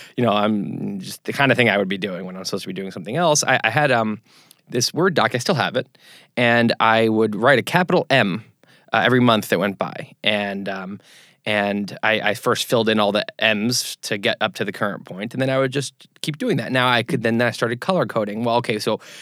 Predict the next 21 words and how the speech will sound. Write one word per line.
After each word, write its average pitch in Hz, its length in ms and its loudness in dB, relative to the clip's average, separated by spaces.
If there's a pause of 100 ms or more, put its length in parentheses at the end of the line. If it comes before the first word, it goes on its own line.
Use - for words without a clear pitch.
(100)
and 139 140 4
I 123 60 6
did, 127 280 2
and 120 140 2
I 123 120 6
ended 127 180 4
up 117 120 -2
doing 120 240 2
it 117 120 -2
by, 104 240 -2
um, 101 280 -8 (760)
thirty-six 135 420 0
M's 117 240 2
to 113 160 0
a 107 80 2
row. 104 320 -4 (320)
So 104 400 0
it 101 60 -2
was 95 340 -4
three 165 220 -2
years, 117 580 2